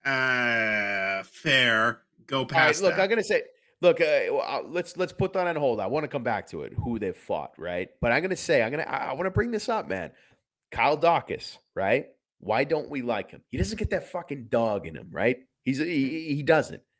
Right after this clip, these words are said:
Speaker 2: If he's in there with the bigger, tougher, stronger man, he's gonna puss out.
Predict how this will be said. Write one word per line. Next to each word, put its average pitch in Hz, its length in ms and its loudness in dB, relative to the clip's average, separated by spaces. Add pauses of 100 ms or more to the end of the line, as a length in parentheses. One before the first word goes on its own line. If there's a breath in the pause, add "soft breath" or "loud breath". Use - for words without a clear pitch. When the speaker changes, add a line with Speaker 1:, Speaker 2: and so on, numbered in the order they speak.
Speaker 2:
If 87 100 -12
he's 92 120 -8
in 160 120 0
there 185 120 2
with 160 120 0
the 139 60 0
bigger, 147 380 2
tougher, 135 340 -2
stronger 120 440 0
man, 110 260 0
he's 107 100 -6
gonna 104 140 -8
puss - 320 -2
out. 76 160 -4